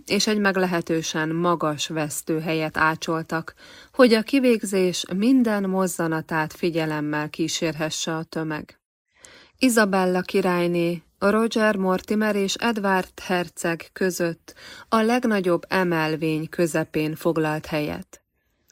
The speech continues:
Hideg eső szemerkélt. Felharsantak a kürtök meg a trombiták. A hóhér segédek elővezették és mesztelenre vetköztették az ifjú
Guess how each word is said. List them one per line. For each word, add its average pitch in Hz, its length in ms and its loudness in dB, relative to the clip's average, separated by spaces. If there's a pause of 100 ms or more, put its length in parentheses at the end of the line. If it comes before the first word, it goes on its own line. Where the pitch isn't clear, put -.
(120)
Hideg 220 440 4
eső 175 440 -2
szemerkélt. 156 1080 -6 (800)
Felharsantak 202 1000 2
a 175 100 2
kürtök 214 540 -2
meg 175 200 -2
a 165 120 0
trombiták. 156 960 -4 (560)
A - 80 0
hóhér 208 640 2
segédek 170 760 0
elővezették 202 840 0
és 202 160 -2
mesztelenre 156 640 -2
vetköztették 170 840 -4
az 190 160 -4
ifjú 160 480 -6